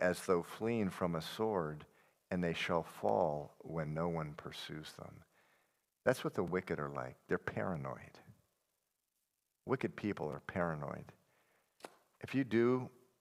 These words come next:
like, a study of China, Mao Zedong, it's just incredible how paranoid that guy got. And just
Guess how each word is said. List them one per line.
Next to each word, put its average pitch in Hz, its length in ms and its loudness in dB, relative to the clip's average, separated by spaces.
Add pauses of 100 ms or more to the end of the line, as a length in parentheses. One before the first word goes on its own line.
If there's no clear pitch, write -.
(260)
like, 101 180 2
a 85 40 4
study 110 800 2
of 82 280 -6
China, 107 680 2
Mao 90 220 2
Zedong, 104 880 0 (1040)
it's - 240 -6
just - 280 -8
incredible 76 760 -4 (640)
how 85 260 -2
paranoid 85 600 -4
that 60 220 -8
guy 60 260 -4
got. - 280 -6 (500)
And 80 420 -4 (960)
just - 380 -2